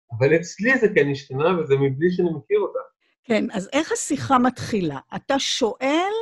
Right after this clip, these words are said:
Speaker 2: או שאתה נותן להם לדבר כאוות נפשם? אתה מכוון? כלומר, יש נושאים שאתה מבקש לגעת בהם?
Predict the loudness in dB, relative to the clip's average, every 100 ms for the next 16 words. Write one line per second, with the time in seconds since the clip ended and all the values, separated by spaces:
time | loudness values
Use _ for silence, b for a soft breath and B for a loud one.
0 | -4 -2 -2 0 -2 -2 -4 -2 0 0
1 | 0 0 0 0 0 -2 -2 -4 -2 -4
2 | -4 -6 -6 -6 -6 -4 -4 -4 -8 -12
3 | -8 -4 -2 -4 -6 -10 -8 -4 -2 -2
4 | -2 -4 -4 -14 b b _ _ -6 -6
5 | -6 -8 -2 -2 0 -2 -4 -6 -14 _
6 | 2 2 0 -2 -4 -4 -6 -2 -2 -2
7 | -2 0 0 -2